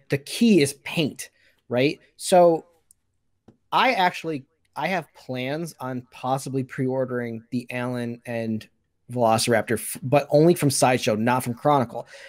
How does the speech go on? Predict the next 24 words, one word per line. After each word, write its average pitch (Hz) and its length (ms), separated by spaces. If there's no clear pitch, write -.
Now, 135 220
by 131 160
buying 170 480
from 147 160
Sideshow, 147 460
I'm 127 180
missing 139 320
out 131 160
on 127 100
a 123 60
lot 117 140
of 113 60
the 107 60
props, - 560
like 120 180
the, 113 160
I 120 40
think 135 140
there's 127 120
a 117 40
flame 135 680
and 131 100
a - 60
taser 151 600